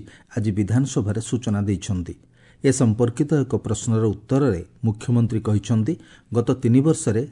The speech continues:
ସାଇବର ଅପରାଧୀ ଶହେ ପଚିଶ କୋଟି ଟଙ୍କା ଠକି ନେଇଛନ୍ତି। ଏ ସଂକ୍ରାନ୍ତରେ ଛଅ ହଜାର ତିନିଶହ ଅଠଷଠିଟି ମାମଲା ରୁଜୁ ହୋଇଛି। ତେବେ ଲୁଟ୍ ଅର୍ଥ ମଧ୍ୟରୁ ମାତ୍ର ଦୁଇ କୋଟି ବାଉନ ଲକ୍ଷ ଟଙ୍କା ଫେରସ୍ତ ହୋଇପାରିଛି ବୋଲି ମୁଖ୍ୟମନ୍ତ୍ରୀ କହିଛନ୍ତି।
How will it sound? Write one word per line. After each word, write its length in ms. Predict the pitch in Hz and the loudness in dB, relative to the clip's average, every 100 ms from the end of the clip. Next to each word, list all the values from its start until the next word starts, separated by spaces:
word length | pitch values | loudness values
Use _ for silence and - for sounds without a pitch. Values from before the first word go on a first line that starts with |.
| - | -10
ସାଇବର 360 | - 110 110 117 | -2 0 2 2
ଅପରାଧୀ 440 | 104 - 135 117 104 - - | 0 2 0 2 -2 -4 -18
ଶହେ 260 | - 107 110 110 | -6 -2 -2 -2
ପଚିଶ 320 | 107 - 151 | -6 -4 -6
କୋଟି 240 | - 113 - | -4 -4 -2
ଟଙ୍କା 320 | 135 120 101 - | 0 0 -2 -4
ଠକି 200 | 113 113 | -4 -2
ନେଇଛନ୍ତି। 480 | 95 90 107 85 87 - _ - - - | -2 -2 -4 -6 -8 -18 _ -20 -12 -2
ଏ 40 | - | 0
ସଂକ୍ରାନ୍ତରେ 680 | 135 117 147 160 151 110 135 - - | 2 0 2 2 2 0 -2 -8 -10
ଛଅ 200 | - 139 | 0 0
ହଜାର 320 | 123 107 135 147 | 2 0 0 0
ତିନିଶହ 400 | - 120 110 113 | -2 -2 0 -2
ଅଠଷଠିଟି 500 | 101 - 139 139 - | -2 -4 -4 -2 0
ମାମଲା 380 | 113 104 127 98 - - | 2 4 2 2 -4 -2
ରୁଜୁ 320 | 120 98 110 | 0 2 0
ହୋଇଛି। 360 | 98 87 - - _ _ _ _ | 0 -2 -8 -14 _ _ _ _
ତେବେ 220 | 120 110 156 | 0 4 4
ଲୁଟ୍ 340 | 113 117 117 | 4 4 4
ଅର୍ଥ 240 | 113 101 - | 0 -2 0
ମଧ୍ୟରୁ 420 | 113 120 147 110 113 - - - | 0 0 0 0 0 -6 -12 -4
ମାତ୍ର 240 | 110 110 117 | -4 0 -2
ଦୁଇ 260 | 95 123 | 4 2
କୋଟି 260 | 143 139 147 | 4 0 0
ବାଉନ 260 | 120 104 117 | 0 2 4
ଲକ୍ଷ 200 | 120 120 - | 2 0 -4
ଟଙ୍କା 320 | 151 135 107 - _ - | -2 0 -2 -6 _ -6
ଫେରସ୍ତ 340 | 117 110 - 110 | -2 -2 -2 0
ହୋଇପାରିଛି 460 | 107 110 135 - | 0 2 0 0
ବୋଲି 240 | 139 104 113 123 - - | 0 0 0 -4 -12 -4
ମୁଖ୍ୟମନ୍ତ୍ରୀ 580 | 120 - 135 131 98 95 | -4 -2 0 0 0 -2
କହିଛନ୍ତି। 560 | 117 110 - 85 - | -2 -2 -2 -4 -6